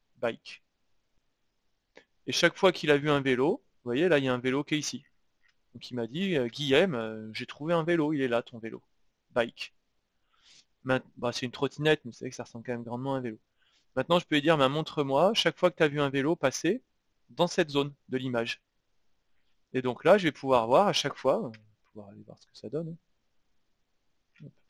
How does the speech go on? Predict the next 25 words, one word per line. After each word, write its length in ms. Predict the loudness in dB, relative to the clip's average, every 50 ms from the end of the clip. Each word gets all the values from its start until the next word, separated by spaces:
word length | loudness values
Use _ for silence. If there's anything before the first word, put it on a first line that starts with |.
| _
j'ai 120 | -20 -20 -20 _
des 200 | -20 _ _ -16
erreurs 240 | -14 -12 -12 -12 -14
à 100 | -14 -16 -16 -18
cause 100 | -18 -16 -14
des 180 | -14 -14 -12
ondes, 180 | -12 -12 -12 -14
normal. 360 | -16 -16 -16 -12 -10 -10 -10
Donc 100 | -10 -12 -16 _ _ _ _ _ _ _ _ _ _ _ _ _ _ _ _ _ _ _ _ _ _ _ _ _ _ _ _ _ _ _ _ _ _ _ -14
vous 100 | -10 -6
voyez, 300 | -4 -2 0 0 4 6
là, 160 | 6 6 6 6
hop, 260 | 4 2 2 2 -4 -20 -20 _ _ _ _ _ _ _ _ _ _ _ _ _ _ _ 0
là, 100 | 0 2
il 60 | 2
y 20 |
a 80 | 2 2
un 60 | 2
vélo 260 | 2 2 2 2 0
qui 120 | 0 -2 -2
est 20 |
passé 280 | -2 -2 -2 -2 -4 -4
dans 120 | -2 0
la 100 | 0 0
zone. 260 | 0 -2 -6 -8 -10